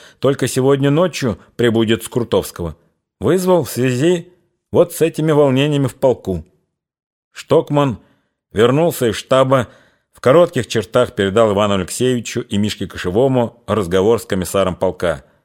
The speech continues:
«Ходить ты еще не можешь?» спросил он у Ивана Алексеевича. «Хромаю. Раньше-то боялся рану повредить, но уж за раз,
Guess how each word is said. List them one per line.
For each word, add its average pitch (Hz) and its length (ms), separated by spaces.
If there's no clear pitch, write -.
«Ходить 135 460
ты 110 80
еще 110 240
не 113 120
можешь?» 139 480
спросил 104 440
он 101 240
у 110 140
Ивана 98 260
Алексеевича. 87 580
«Хромаю. 135 760
Раньше-то 165 520
боялся 143 560
рану 113 240
повредить, 120 560
но 160 240
уж - 240
за 120 340
раз, 165 500